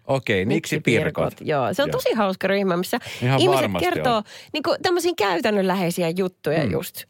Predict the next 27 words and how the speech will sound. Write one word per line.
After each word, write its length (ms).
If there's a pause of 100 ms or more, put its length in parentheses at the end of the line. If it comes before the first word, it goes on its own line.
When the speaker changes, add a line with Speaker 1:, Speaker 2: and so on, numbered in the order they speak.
Speaker 2:
Minä 100
olen 80
käytännön 580
ihminen. 520
Speaker 1:
No 60
niin, 80
Speaker 2:
Tämä 100
on 60
tosi 100
Speaker 1:
käytännön 220
Speaker 2:
kiehtovaa. 520
Speaker 1:
ihminen. 160 (200)
Mitä 260
sä 60
oot 100
käynyt 260
viimeksi 360
Speaker 2:
No, 80
Speaker 1:
katsomassa? 380
Speaker 2:
täällä 340
nyt 220
vaan 180
siis 260
yksi, 260
tuota 260
noin, 220
niin, 200